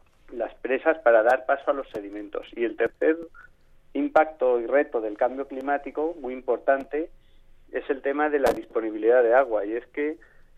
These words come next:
eh, los embalses van a ser, si cabe, más importantes, porque el hecho de que el agua venga de manera más irregular,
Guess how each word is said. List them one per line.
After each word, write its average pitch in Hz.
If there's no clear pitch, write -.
eh, 104
los 117
embalses 127
van 135
a 139
ser, 151
si 131
cabe, 143
más 131
importantes, 143
porque -
el 110
hecho 147
de 147
que 135
el 135
agua 123
venga 135
de 139
manera 139
más 117
irregular, 139